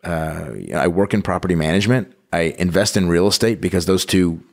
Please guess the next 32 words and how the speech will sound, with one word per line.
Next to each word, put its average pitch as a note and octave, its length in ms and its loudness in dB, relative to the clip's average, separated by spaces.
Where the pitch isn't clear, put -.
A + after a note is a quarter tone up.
can, F2 320 -2
can E2 180 -4
offset F2 360 0
each E2 160 0
other, D#2+ 180 0
gains E2 320 0
and E2 100 -2
losses. E2 400 -2
You - 60 -14
can E2 100 -6
take E2 160 -2
huge F2+ 240 -4
depreciation, F#2 640 -2
especially - 360 -2
in E2 40 -8
the D#2 60 -10
state E2 200 -2
of D#2+ 60 -6
Oklahoma. B2+ 540 0
You - 340 -20
can - 80 -20
take G#2 160 -2
huge G2+ 220 -2
depreciation. G2+ 680 0
You - 320 -10
can - 120 -8
accelerate G#2+ 400 2
depreciation. G2 760 0
Um, F2+ 280 -2
and F#2+ 120 -2
so F#2 140 2
I, F#2 140 2